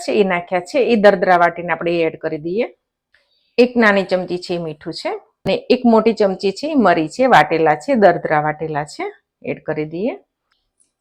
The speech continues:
અને થોડું પાણી નાખી અને આપણે લોટ મિક્સ કરી દઈએ. બેટરને પાછું મિક્સ કરી દઈશું.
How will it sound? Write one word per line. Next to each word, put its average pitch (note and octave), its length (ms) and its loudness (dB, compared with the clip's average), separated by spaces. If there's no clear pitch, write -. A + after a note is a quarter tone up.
અને G#3+ 140 4
થોડું G3 280 0
પાણી E3+ 300 2
નાખી D4 380 0
અને E3+ 160 -2
આપણે F3+ 240 -6
લોટ A3+ 220 -2
મિક્સ G3 260 -6
કરી D#3+ 240 2
દઈએ. F3+ 160 2
બેટરને E3 400 0
પાછું D#3+ 320 -2
મિક્સ - 200 -10
કરી D3+ 260 -4
દઈશું. F4 280 -4